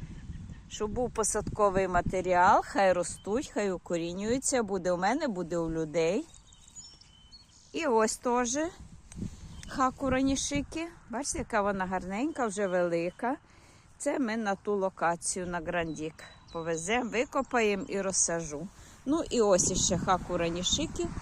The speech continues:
Тут я трошечки її формувала торік. Ось таких два деревця. Одне деревце дуже гарне, сформоване. Буде при вхідній, при воротях,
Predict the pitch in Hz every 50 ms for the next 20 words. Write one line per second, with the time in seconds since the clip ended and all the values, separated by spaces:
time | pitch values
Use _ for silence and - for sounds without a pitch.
0 | - - - - - - 254 247 208 226 226 220 - 233 220 208 - - 208 -
1 | - - - 196 196 190 196 190 180 - - 190 185 180 175 170 165 160 165 160
2 | 160 160 165 175 196 220 269 370 - - - - - 302 302 302 294 311 330 -
3 | - - - - - - - - - - - - - 180 180 180 - - - -
4 | - - - - 180 175 - - 196 175 170 175 175 185 185 175 165 165 165 156
5 | 160 160 - - - 240 254 285 - - 214 196 214 214 208 196 185 196 180 185
6 | 185 180 - - 202 196 180 - 226 262 262 208 185 220 226 220 247 254 233 233
7 | 233 226 262 254 262 254 - - - 220 202 202 196 185 185 185 190 196 202 214
8 | 220 220 240 294 330 - - - - - - - - - - - - - - -
9 | 190 208 262 285 330 311 233 - 214 196 190 - - 202 180 170 180 196 208 240
10 | 269 254 - - 175 156 180 190 196 196 - - - - 175 190 190 190 185 180
11 | 170 - - 123 143 - -